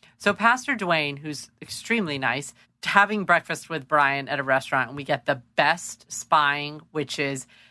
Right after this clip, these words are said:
<laughs> literally Pastor Don peeking up through the window of the restaurant, like, over his shoulder,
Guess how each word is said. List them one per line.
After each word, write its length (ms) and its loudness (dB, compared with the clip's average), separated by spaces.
<laughs> 360 -16
literally 680 2
Pastor 420 4
Don 400 2
peeking 480 0
up 140 2
through 180 -6
the 120 -2
window 520 4
of 220 2
the 100 -2
restaurant, 720 2
like, 220 2
over 320 4
his 220 2
shoulder, 640 2